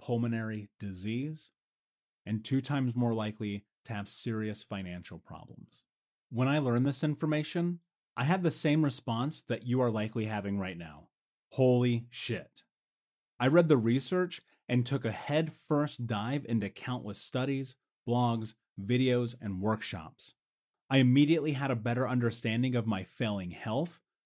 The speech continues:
addictive behaviors, self-harm, and more. I was always the one who couldn't play because of asthma or as at home in bed because of another unexplained flu. As an adult,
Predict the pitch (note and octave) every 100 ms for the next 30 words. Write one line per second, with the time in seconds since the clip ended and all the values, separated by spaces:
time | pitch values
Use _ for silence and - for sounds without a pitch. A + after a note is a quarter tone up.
0 | - G#2+ G#2+ A#2+ A#2+ G2+ G2 - A#2 C#3
1 | D#3+ F3 F3+ - _ _ - - A#2 G#2+
2 | - C3 C#3+ F3 F#3+ E3+ _ - A#2 A2
3 | A2 A2 D#2+ E2 - _ _ _ _ _
4 | _ _ _ _ _ _ - C#3 C#3 C#3
5 | D3 F#3 E3+ A#2+ B2+ C3 B2+ B2+ B2 A#2+
6 | C3+ A#2 - C3+ B2+ A#2 A#2+ A2 A2 A2+
7 | A#2+ A2+ G2+ F2 E2+ _ _ - A#2+ A#2
8 | A2+ - C#3+ C3+ G#2 G2+ A2 G#2+ A#2 G#2+
9 | F#2 G2 A#2 G#2 G#2+ A2 A2 G#2 G#2 G2
10 | F2+ - F#2+ F2 E2+ - G#2 F2 - _
11 | _ _ _ _ _ _ - B2 C#3 C3
12 | A#2 B2 D#3+ B2